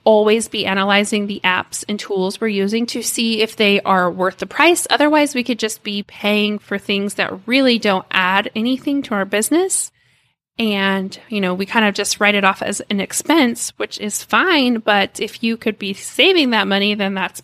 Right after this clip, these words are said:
profit in your pocket. <laughs> I have been talking about profit a lot, which is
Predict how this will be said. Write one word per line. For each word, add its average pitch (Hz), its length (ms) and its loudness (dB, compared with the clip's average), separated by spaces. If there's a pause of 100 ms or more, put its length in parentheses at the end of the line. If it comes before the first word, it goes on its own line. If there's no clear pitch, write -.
profit - 420 -4
in - 120 -10
your - 120 -14
pocket. - 600 -6 (480)
<laughs> - 600 -16
I 214 180 4
have 214 240 2
been 196 400 2 (140)
talking 208 320 -4
about 202 240 -2
profit - 320 -4
a 185 60 -2
lot, 185 300 -2
which 220 260 -6
is 339 400 0